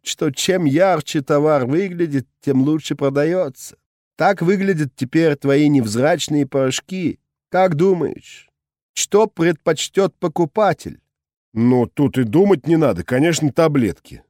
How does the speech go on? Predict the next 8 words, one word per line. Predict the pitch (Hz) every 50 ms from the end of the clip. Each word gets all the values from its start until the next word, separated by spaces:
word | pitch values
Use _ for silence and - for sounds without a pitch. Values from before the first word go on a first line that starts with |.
| _ _ _
заявил | 87 90 92 117 131 127 123 117 117 117 107 107
я. | 101 90 85 73 - - _
"Совершенно | _ - - 127 147 156 131 - - - 196 214 214 220 220 233
верно", — | 220 233 254 262 240 226 190 160 151 127 92 - _ _ _ _ _ _
согласился | - - 151 131 147 151 139 - - 156 131 - - 135
Коэн | - - 156 170 160 143 127 113 107 -
и | 117
добавил. | 117 113 131 127 120 127 117 98 87 82 80 -